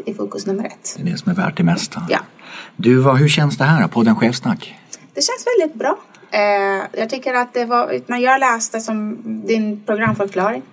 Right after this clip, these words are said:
Speaker 1: blev jag jätteintresserad. Eh, och, ja, det är därför jag är här.
Speaker 2: Jag är varmt, eh, och verkligen det,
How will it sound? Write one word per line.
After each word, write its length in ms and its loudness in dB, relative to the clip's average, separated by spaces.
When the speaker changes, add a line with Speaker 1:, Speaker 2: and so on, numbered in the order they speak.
Speaker 1:
blev 240 0
jag 80 4
jätteintresserad. 920 -4
Eh, 600 0
och, 600 -2
ja, 160 0
det 60 0
är 60 0
därför 240 -2
jag 100 -2
är 40 -10
här. 140 -8
Speaker 2:
Jag 240 2
är 120 -2
varmt, 580 0
eh, 260 -6
och 240 -2
verkligen 340 2
det, 220 -4